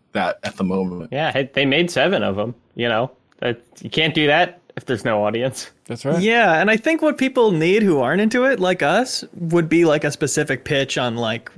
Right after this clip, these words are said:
Speaker 4: why it's cool and why this is the one to jump in on, you know? I feel
Speaker 3: Yep.
Speaker 4: like sometimes it's easy to,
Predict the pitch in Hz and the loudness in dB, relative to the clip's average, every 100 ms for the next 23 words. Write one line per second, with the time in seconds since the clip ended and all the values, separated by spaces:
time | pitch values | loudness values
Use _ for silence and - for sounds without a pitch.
0 | 117 127 120 120 110 - - - - 127 | -8 -4 -2 -4 -6 -6 -8 -4 -2 0
1 | 98 110 127 117 123 139 139 131 131 120 | 0 -2 -2 -2 -2 -2 -2 -2 -2 -4
2 | 127 110 107 135 113 127 139 139 139 123 | -4 -6 -4 -4 -4 -6 -8 -8 -8 -6
3 | 139 127 143 - - - _ _ _ _ | -4 -2 -2 -4 -10 -20 _ _ _ _
4 | _ _ - 147 131 120 120 131 117 107 | _ _ -6 -2 -2 -4 -4 -4 -2 -4
5 | 120 - | -4 -6